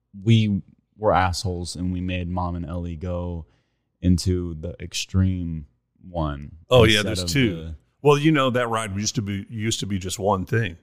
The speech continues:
Speaker 2: And it was,
Speaker 1: Yeah.
Speaker 2: and I remember riding it with some Russian girl and having an absolute panic attack because the, you're sitting there and you think you're great, and then all of a sudden the cockpit closes
Speaker 1: Oh, yeah.
Speaker 2: on you,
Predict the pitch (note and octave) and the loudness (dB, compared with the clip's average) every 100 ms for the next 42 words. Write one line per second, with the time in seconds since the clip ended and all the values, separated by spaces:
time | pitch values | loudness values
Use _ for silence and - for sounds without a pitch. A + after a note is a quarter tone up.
0 | _ G#2+ F2+ E2+ A2 F#2 E2+ D2+ - - | _ -8 -4 4 4 4 -2 -8 -12 0
1 | G2+ G2+ A2 G#2+ G#2 F2+ F2+ F2+ F2+ E2+ | 2 2 2 0 0 -2 -4 -4 -4 -6
2 | E2+ F#2+ G#2+ F#2 F2+ - G2 E2 D#2+ E2+ | -8 0 2 2 0 -4 -4 -4 -6 -8
3 | E2+ F#2 E2+ E2 - G#2+ G#2+ G2+ - F#2 | -4 -6 -6 -12 -2 0 0 -2 -4 -4
4 | F2+ F#2 F#2+ _ _ _ _ - G2+ G#2+ | -6 -8 -10 _ _ _ _ 4 6 6
5 | G#2+ - E2 F#2+ E2 E2 _ - - G2+ | 2 -2 -6 -4 -4 -6 _ -14 -2 0
6 | E2+ E2+ F2 E2 _ _ G2+ F2 C#3 B2 | 0 -4 -8 -8 _ _ -6 -2 0 0
7 | G#2+ F#2+ F2+ - F#2+ - E2 F2 F#2+ F#2 | -2 -4 -6 -10 -12 -12 -8 -2 -2 -4
8 | - F2+ F2+ F2+ F#2+ - F#2 F2+ F2 F2 | -8 -6 -4 -2 -2 -2 -2 -4 -10 -12
9 | F2+ - G#2 G#2+ - - E2+ - - G2+ | -14 0 4 4 0 -2 -2 -4 0 2
10 | G#2+ A2+ F#2 D#2+ F2+ E2+ E2 | 4 2 0 -2 -6 -8 -12